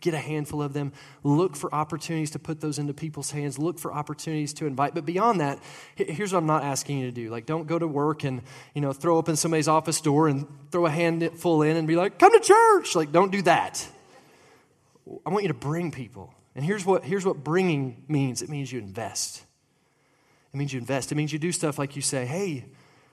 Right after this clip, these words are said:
I-, I'd love it if you, if you could come to church with me this week. We, we got a really awesome service. Wh-, wh-, what can I do to help? Can, you need a ride? I'll pick you up.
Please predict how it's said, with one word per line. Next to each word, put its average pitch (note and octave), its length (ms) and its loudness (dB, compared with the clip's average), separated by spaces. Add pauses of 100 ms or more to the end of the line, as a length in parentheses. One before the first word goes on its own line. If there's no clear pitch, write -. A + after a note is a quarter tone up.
(140)
I-, D#3 180 -4
I'd F3 80 -2
love E3+ 300 4
it D#3+ 80 0
if C#3+ 160 -6
you, F#3 240 -4
if C#3+ 100 -10
you D#3+ 80 -6
could C#3+ 140 -8
come D#3+ 180 -8
to C#3 80 -4
church G3+ 320 -8
with A#2+ 120 -12
me G2 200 -12
this - 180 -8
week. A#2+ 220 -10
We, D3 120 -4
we D3 140 -10
got D#3 140 -4
a - 20 -6
really E3 300 0
awesome D#3 380 2
service. F3 380 -4
Wh-, D#3 120 -6
wh-, D#3 180 -10
what F#3+ 140 -2
can G#3+ 100 -8
I G3 100 -4
do G3+ 120 -4
to D3+ 80 -2
help? C#3+ 240 -4
Can, D#3+ 220 -6
you D#3 80 -4
need E3 100 2
a D3+ 80 0
ride? C3+ 320 0 (480)
I'll C3+ 80 -4
pick D#3+ 180 -4
you D3+ 120 -4
up. - 260 -8